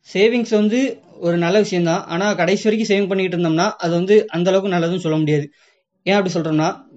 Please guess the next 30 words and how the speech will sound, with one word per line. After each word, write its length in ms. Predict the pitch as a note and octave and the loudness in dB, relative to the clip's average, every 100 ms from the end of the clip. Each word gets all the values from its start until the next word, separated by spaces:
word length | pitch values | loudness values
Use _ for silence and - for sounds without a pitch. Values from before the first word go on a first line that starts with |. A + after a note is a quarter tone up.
| E3+ | -4
but 160 | E3 F3 | -2 2
இ-, 240 | E3+ F3 F#3+ | 0 0 0
இன்ஃப்ளேஷன் 500 | G#3 B3 A#3 G#3+ F3 | 0 4 4 4 0
அப்படின்னு 360 | E3 E3 F#3 F3 | -2 -2 0 0
வந்து 160 | E3 G#3 E3+ | 2 2 2
இ-, 280 | E3 D#3+ E3 | -2 0 0
ஒண்ணு 160 | E3 D#3 | 0 0
இருக்குது. 300 | D3+ D#3 D3 F3 _ _ _ _ | -2 -2 -4 -4 _ _ _ _
அஹ், 300 | E3 E3 E3 | -4 0 0
அது 200 | D#3+ E3+ | 0 0
ஒரு 160 | F3+ F3 E3 | 0 0 -2
என்ன 220 | E3 F#3 | -2 -2
எக்ஸாம்பிள் 300 | E3+ E3+ E3 | -2 -2 -2
அப்படின்னா, 260 | D3+ D3 F3 | -2 -4 -4
இப்போ 160 | D#3+ E3 | -6 -4
நம்ம 280 | E3 D#3+ D#3+ | -2 -2 -2
நைன்டீன் 380 | D#3+ G#3+ A#3+ G#3+ | -2 -2 -2 -2
ஃபார்ட்டி 280 | F#3 F3+ F3+ | -2 -2 -4
செவன்ல, 320 | E3+ D#3+ D3+ F3+ - _ _ _ _ _ D#3+ | -4 -2 -2 -4 -6 _ _ _ _ _ -6
அஹ், 320 | D#3+ D#3 D#3 E3+ | -4 -4 -4 -2
பாலோட 380 | F#3 G3+ G3 E3+ | 0 2 2 2
விலை 160 | F3+ | 2
வந்து 200 | F3+ F3+ E3 | 0 -2 -2
பாத்தீங்கன்னா 340 | D#3+ D#3 D#3+ E3 | -2 -2 -2 -4
just 240 | D#3+ E3+ | -4 -2
ஒரு 140 | G3+ F#3 | -2 0
தேர்ட்டி 260 | F3 E3+ E3+ | -2 0 -2
பைசே 260 | D#3 E3 | -2 -2
தான் 140 | E3 E3 | -2 -2
இருந்துச்சு. 300 | D#3 C#3 | -2 -4